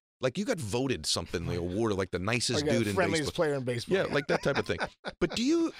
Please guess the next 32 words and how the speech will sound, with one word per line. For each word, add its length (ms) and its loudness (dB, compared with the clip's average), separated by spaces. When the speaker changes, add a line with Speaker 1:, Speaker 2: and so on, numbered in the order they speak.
Speaker 1:
do 100 -2
you 160 2
think 420 -2
Speaker 2:
<laughs> 80 2
Speaker 1:
your 120 4
temperament, 800 -2
this 120 -2
is 140 0
important, 580 -2
emotional 720 2
control 640 -2
Speaker 2:
Mm-hmm. 200 -8
Speaker 1:
matters 640 0
in 140 -2
everything. 420 -2
Like, 200 -2
I 200 2
have 140 0
found 320 0
the 40 -2
people 280 -4
that 180 -2
last 440 0
long-term 960 -4
at 100 -10
things 340 -6
have 180 -2
a 60 0
level 360 0
of 80 -2
emotional 920 -2
control 640 -6